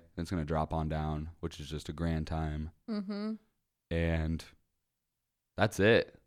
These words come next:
Speaker 1: That's, that's all I got
Speaker 2: That's
Speaker 1: for
Speaker 2: the
Speaker 1: weather
Speaker 2: weather.
Speaker 1: today, 'cause the weather is just not. It's been a real rough week, for us Iowegians.
Speaker 2: It has for us Iowegians.
Speaker 1: Yes.
Speaker 2: That's very true.
Speaker 1: Yeah, the weather is just, like,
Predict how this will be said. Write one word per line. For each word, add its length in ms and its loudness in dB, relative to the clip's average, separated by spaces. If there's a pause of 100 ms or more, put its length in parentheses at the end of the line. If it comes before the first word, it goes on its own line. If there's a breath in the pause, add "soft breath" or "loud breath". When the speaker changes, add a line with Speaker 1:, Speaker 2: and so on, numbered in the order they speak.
Speaker 1:
That's, 220 0
that's 180 4
all 80 10
I 60 10
got 120 8
Speaker 2:
That's 120 4
Speaker 1:
for 60 0
Speaker 2:
the 80 2
Speaker 1:
weather 220 2
Speaker 2:
weather. 100 0
Speaker 1:
today, 340 0 (260)
'cause 360 0 (720)
the 80 2
weather 240 6
is 160 0
just 160 -6
not. 340 0 (440)
It's 100 -12
been 160 2
a 100 6
real 360 6
rough 320 4
week, 340 2 (240)
for 80 2
us 140 -2
Iowegians. 880 -2 (160)
Speaker 2:
It 80 -4
has 260 -6 (220)
for 100 -4
us 140 -6
Iowegians. 1040 -8
Speaker 1:
Yes. 400 -2
Speaker 2:
That's 180 -4
very 300 0
true. 580 -4 (240)
Speaker 1:
Yeah, 300 -2
the 100 -2
weather 300 4
is 260 0
just, 300 -8
like, 180 -6